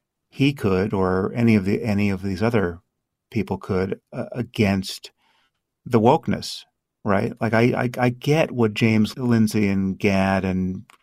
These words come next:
Rubin and everyone else and Candace, uh, and Ben Shapiro are all up in arms about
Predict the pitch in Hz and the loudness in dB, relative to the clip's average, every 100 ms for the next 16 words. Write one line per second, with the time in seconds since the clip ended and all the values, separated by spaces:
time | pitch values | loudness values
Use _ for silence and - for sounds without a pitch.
0 | - 110 104 104 104 98 98 98 98 95 | -14 -8 -2 -2 0 -2 -2 -4 -4 -2
1 | 95 95 101 101 104 - 101 101 98 98 | -2 -2 -2 -6 -8 -4 -2 0 0 -4
2 | - 113 - - - - _ _ - - | -4 -6 -6 -14 -20 -20 _ _ -6 -2
3 | 107 104 98 113 113 101 98 101 98 104 | 2 0 0 -2 0 0 0 -2 -2 2
4 | 104 104 101 101 - 101 101 98 90 95 | 2 4 2 0 0 0 0 0 -2 -2
5 | 92 95 | 0 -2